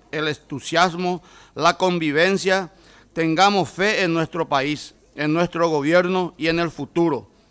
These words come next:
Eso es primavera, eso es vida. Como un gesto que significa la primavera, la juventud y la naturaleza,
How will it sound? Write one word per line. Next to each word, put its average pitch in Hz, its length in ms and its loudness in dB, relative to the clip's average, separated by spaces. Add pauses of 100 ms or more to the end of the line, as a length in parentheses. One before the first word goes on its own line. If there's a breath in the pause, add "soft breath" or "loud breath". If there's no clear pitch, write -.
(240 soft breath)
Eso 180 400 0
es 165 140 -4
primavera, 160 680 0
eso 170 360 -2
es 156 140 -4
vida. 127 460 -2 (880 soft breath)
Como 185 300 2
un 220 160 2
gesto 185 680 2 (480)
que 165 120 -2
significa 180 680 0
la 185 160 2
primavera, 170 680 2
la 151 140 0
juventud 165 640 -2
y 170 100 -4
la 165 140 4
naturaleza, 160 960 0